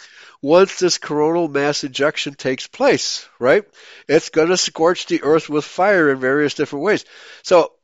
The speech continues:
but look at California with the fires and now the flooding, and, you know, all over the world we, we're seeing, uh, tsunamis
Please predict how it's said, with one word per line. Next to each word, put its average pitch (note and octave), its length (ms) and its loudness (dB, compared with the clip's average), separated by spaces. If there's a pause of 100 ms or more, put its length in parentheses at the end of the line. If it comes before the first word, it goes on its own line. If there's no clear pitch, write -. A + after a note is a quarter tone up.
(260)
but D#3+ 200 2
look C#4+ 180 2
at E4 120 2
California G#3+ 880 -2 (920)
with D#3 240 0
the C3 100 0
fires B3 960 2 (180)
and C3 180 -6
now F3 200 6
the B2 140 0
flooding, A3+ 840 4 (440)
and, E3 380 4 (140)
you E3 80 2
know, D#3 100 6 (460)
all D#3 260 4
over F3 200 0
the F#3 80 0
world G#3+ 420 4
we, C#3+ 180 0
we're C3+ 340 -4
seeing, C#3 380 -2
uh, A2 260 -4 (640)
tsunamis G3+ 1160 4